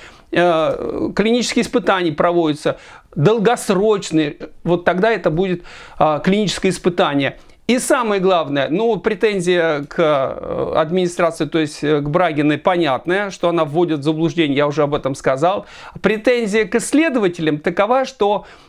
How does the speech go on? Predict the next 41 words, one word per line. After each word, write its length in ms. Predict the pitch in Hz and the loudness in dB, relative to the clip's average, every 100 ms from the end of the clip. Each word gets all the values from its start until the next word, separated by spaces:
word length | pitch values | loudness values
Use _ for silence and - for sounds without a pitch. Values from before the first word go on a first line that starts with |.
| - | -2
они 280 | 190 240 | 0 2
не 120 | 269 247 | 2 2
указывают 640 | 208 254 262 233 220 196 | 0 0 0 0 -2 0
о 80 | 220 | 0
том, 200 | 262 247 | 0 -2
что 200 | - 214 | -2 -2
и 40 | |
существуют 1120 | 185 254 202 - 220 - 196 262 302 226 180 | 0 0 0 -2 -4 -4 0 4 4 2 -2
средства 520 | - 202 247 - 220 | -2 0 0 -2 -4
защиты. 640 | 180 214 226 - 240 185 151 | 0 0 0 -2 -2 0 2
Вообще 320 | 175 180 - | 0 0 0
об 100 | 165 | 0
этом 220 | 151 147 | 0 2
никто 240 | 151 151 156 | 0 0 -2
не 100 | 143 | -2
говорит. 420 | 135 151 120 - | 0 0 -2 -2
Мы 140 | 185 262 | 2 4
только 320 | 311 269 269 | 2 2 2
с 80 | - | 2
Юрием 300 | 262 254 254 | 2 2 2
Андреевичем 540 | 240 247 202 - 190 | 2 0 0 -2 0
об 160 | 190 190 | 0 0
этом 280 | 202 185 165 | 0 0 -2
говорим 380 | 175 190 262 | 0 0 -2
уже 520 | 233 185 185 180 160 151 | -2 -2 0 2 2 0
на 140 | 165 | 0
протяжении 540 | 190 175 180 190 160 | -2 0 0 2 2
последних 520 | 156 170 165 185 156 147 | 0 0 -2 -2 -2 -2
шести 320 | 160 - 165 | -4 -4 -2
лет, 280 | 185 233 - - - | 0 -2 -4 -12 -2
а 120 | 160 | 0
вообще 480 | 185 180 - 233 233 | 0 -2 -2 0 2
уже 420 | 180 175 180 175 | 0 0 2 0
более 320 | 151 190 160 | 2 2 2
двадцати 400 | 147 175 - - | 0 -2 -4 -8
пяти 300 | 185 165 180 | -8 -6 -2
лет 180 | 170 208 | 0 0
занимаемся 600 | 160 160 160 190 190 175 | 0 0 0 0 -2 -4
данной 300 | 151 170 165 | -2 0 0
проблемой. 640 | 151 165 160 151 131 120 - - - - | 0 0 0 0 -2 -4 -12 -16 -16 -4
И 380 | 190 196 185 | 0 0 0